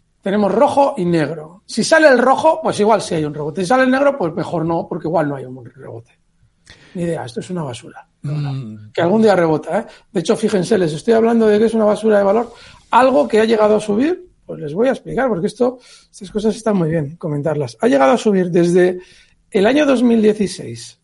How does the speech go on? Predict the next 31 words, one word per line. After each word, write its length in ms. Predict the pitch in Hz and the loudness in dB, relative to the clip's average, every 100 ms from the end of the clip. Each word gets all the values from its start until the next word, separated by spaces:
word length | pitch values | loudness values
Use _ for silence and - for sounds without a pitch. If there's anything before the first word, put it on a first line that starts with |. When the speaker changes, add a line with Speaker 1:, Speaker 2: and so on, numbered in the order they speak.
| _ _ _ _ | _ _ _ _
Speaker 1:
hasta 300 | 196 - 208 | -6 0 2
el 60 | |
año 180 | 269 247 | 4 4
dos 180 | 214 202 | 4 2
mil 160 | 208 196 | 2 2
veintiuno, 640 | 185 170 185 185 254 311 | 2 0 -2 0 0 0
creo 180 | 269 190 | 0 0
que 120 | 175 | -2
fue, 340 | - 214 294 339 254 | -4 -4 -4 -4 -10
sí, 260 | - 202 | -12 -12
a 80 | - | -12
primeros 340 | 160 180 196 | -8 -4 -2
de 80 | 185 | 0
dos 100 | 170 | 0
mil 120 | 175 | 0
veintiuno, 540 | 175 165 165 220 285 302 _ _ _ _ | -2 -2 -2 -2 -2 -6 _ _ _ _
un 200 | 302 330 | 2 2
cinco 460 | - 277 240 - 233 | 4 4 6 6 6
mil 180 | 311 | 6
ochocientos 720 | 330 - 247 247 311 311 302 | 4 2 0 2 0 2 0
setenta 480 | - 247 220 202 196 | 0 2 2 2 2
y 80 | 190 | 2
tres 240 | 233 262 | 2 0
por 220 | 254 202 185 | 0 -2 2
cien. 240 | 220 269 - | 2 2 0
Claro, 240 | 190 - | -4 -4
luego, 320 | 180 190 220 - _ _ - | -4 -4 -4 -8 _ _ -2
ahora 180 | 196 | 0
lo 100 | 208 | 2
está 180 | 208 226 | 0 0
restando. 500 | 214 165 202 185 139 | 0 -2 -4 -4 -8